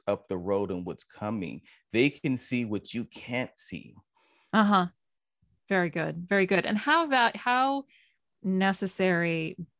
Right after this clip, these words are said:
Speaker 2: is a higher degree beyond an undergraduate degree? Do you think, I mean, given that we're dealing with an unfair scorecard, is getting some sort of master's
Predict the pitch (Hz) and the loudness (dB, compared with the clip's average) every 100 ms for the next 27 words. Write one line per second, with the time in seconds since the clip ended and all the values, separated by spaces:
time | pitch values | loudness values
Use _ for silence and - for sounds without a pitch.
0 | _ - 180 175 170 - 190 180 175 170 | _ 2 2 2 -2 -2 2 2 2 -2
1 | 170 165 156 156 156 156 151 151 - 147 | -4 -4 -2 -2 -2 -2 -4 -6 -6 -6
2 | 151 151 139 143 151 180 151 147 135 165 | -6 -6 -6 -6 -6 -8 -8 -6 -6 -6
3 | 170 170 180 160 165 165 180 180 175 175 | -2 -2 0 0 -2 -2 0 0 0 0
4 | 165 151 160 156 156 151 185 170 175 - | -4 -4 -4 -4 -6 -6 -4 -2 -4 -4
5 | 160 156 - 165 165 - 165 180 190 165 | -4 -4 -6 -6 -6 -4 -4 -2 -4 -2
6 | 180 175 175 180 170 165 160 160 156 160 | 0 0 -2 -4 -4 -4 -4 -2 -4 -4
7 | - 165 156 156 | -4 -4 -4 -6